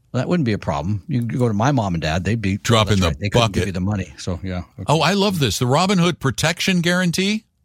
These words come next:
Speaker 2: Listen to their
Speaker 1: <laughs> Yes.
Speaker 2: gar-, "We work hard to
Speaker 1: Is it
Speaker 2: keep your,"
Speaker 1: Vito or somebody
Speaker 2: this is a
Speaker 1: who's advised,
Speaker 2: guarantee.
Speaker 1: so
Speaker 2: This is a guarantee.
Speaker 1: Yeah.
Speaker 2: This is not a guarantee. "We work hard to keep your data safe and secure." Okay.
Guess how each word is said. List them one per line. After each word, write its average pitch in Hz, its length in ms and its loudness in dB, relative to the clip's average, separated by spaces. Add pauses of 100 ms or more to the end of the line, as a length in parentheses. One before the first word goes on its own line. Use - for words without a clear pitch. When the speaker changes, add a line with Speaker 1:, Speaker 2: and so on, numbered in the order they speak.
(420)
Speaker 2:
Listen 180 220 -2
to 190 80 2
their 170 180 2
Speaker 1:
<laughs> - 40 -12
Yes. 139 200 2
Speaker 2:
gar-, 117 80 -8 (400)
"We 214 340 2
work 180 360 2
hard 135 340 2
to 120 60 -4
Speaker 1:
Is 117 80 -4
it - 20 2
Speaker 2:
keep 117 160 -2
your," 139 140 2
Speaker 1:
Vito 165 380 -2
or 208 180 -2
somebody 214 260 0
Speaker 2:
this 214 80 2
is 139 80 2
a 247 60 2
Speaker 1:
who's 175 80 -2
advised, 226 180 4
Speaker 2:
guarantee. 226 360 0
Speaker 1:
so 110 180 -4
Speaker 2:
This 202 160 0
is 226 100 -4
a 233 60 -2
guarantee. 180 380 0
Speaker 1:
Yeah. 87 100 -4 (100)
Speaker 2:
This 165 180 -2
is 147 220 -2
not 147 220 0
a - 20 -4
guarantee. 107 540 -2 (400)
"We 190 260 4
work 180 320 2
hard 117 440 4
to 113 60 -4
keep 127 240 -2
your 120 120 2
data 120 360 2
safe 117 300 0
and 98 140 -2
secure." 92 420 -4 (680)
Okay. - 160 -2